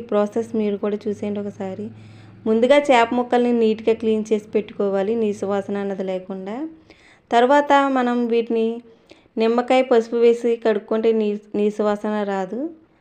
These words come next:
తర్వాత మనం కర్రీకి కావాల్సిన ఉల్లిపాయలు, టమాటాలు, అల్లం వెల్లుల్లి పేస్టు, కావాలంటే మిక్సీలో వేసుకోవచ్చు. నేనైతే రోట్లో వేసి దంచాను. కచ్చా పచ్చగానే దంచుకోవాలి, మరీ ఎక్కువగా దంచుకున్నా బాగోదు కర్రీ.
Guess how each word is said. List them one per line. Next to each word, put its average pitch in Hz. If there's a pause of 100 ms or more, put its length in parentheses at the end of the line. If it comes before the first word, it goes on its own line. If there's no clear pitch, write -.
(400)
తర్వాత 254
మనం 254 (180)
కర్రీకి 233
కావాల్సిన 233
ఉల్లిపాయలు, 214 (380)
టమాటాలు, 208 (100)
అల్లం 208
వెల్లుల్లి 208
పేస్టు, 202 (880)
కావాలంటే 226
మిక్సీలో 240
వేసుకోవచ్చు. 233
నేనైతే 220 (560)
రోట్లో 214
వేసి 226
దంచాను. 208 (540)
కచ్చా 214
పచ్చగానే 254
దంచుకోవాలి, 220
మరీ 220
ఎక్కువగా 220
దంచుకున్నా 214
బాగోదు 196
కర్రీ. 190